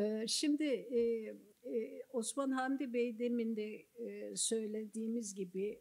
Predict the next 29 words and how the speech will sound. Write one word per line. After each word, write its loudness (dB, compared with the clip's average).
e, -8
hakikaten, -4
e, -8
hem 2
müzeci, 2
hem -2
arkeolog, -2
hem 2
ressam 2
kişiliklerini -2
birleştiren, 0
birlikte 0
taşıyan -4
çok -6
yönlü 0
bir 0
kişilik. -4
Ben 6
bu -2
konuşmamda 2
size 0
yeni 0
bir -2
şey 2
anlatmayacağım. -2
Çünkü -4
hepinizin -4
bildiği -4
şeyleri 0